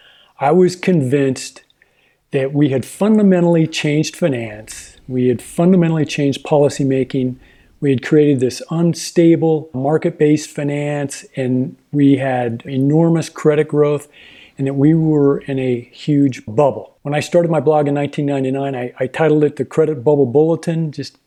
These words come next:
to have something a little kind of different. I didn't expect the bubble to be in the title for long. I thought it would be the bubble, or the, uh, credit bulletin. But here we are, over twenty years later.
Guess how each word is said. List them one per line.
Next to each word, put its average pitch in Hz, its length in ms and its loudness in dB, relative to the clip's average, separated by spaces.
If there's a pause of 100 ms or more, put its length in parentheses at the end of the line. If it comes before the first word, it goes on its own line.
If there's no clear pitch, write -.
(140)
to 151 100 -8
have 139 140 -4
something 135 320 -8
a - 20 -4
little 131 300 -4
kind 135 220 -6
of 110 100 -4
different. 160 460 -2 (420)
I 143 60 0
didn't 160 180 4
expect - 380 -2
the 127 80 0
bubble 139 300 0
to - 100 -10
be 156 200 0
in 135 220 -4
the 123 180 -4
title 160 600 0
for 160 260 -2
long. 160 320 -2
I 127 80 -6
thought 131 180 -2
it 135 40 2
would 123 120 0
be 127 120 0
the 110 100 -8
bubble, 127 540 -2
or 139 160 4
the, 120 260 -2
uh, - 60 -10
credit 156 340 0
bulletin. 170 540 -2
But 139 140 0
here 170 180 4
we 151 180 2
are, 127 420 -2
over 143 200 0
twenty 160 320 -4
years 143 260 0
later. 135 460 2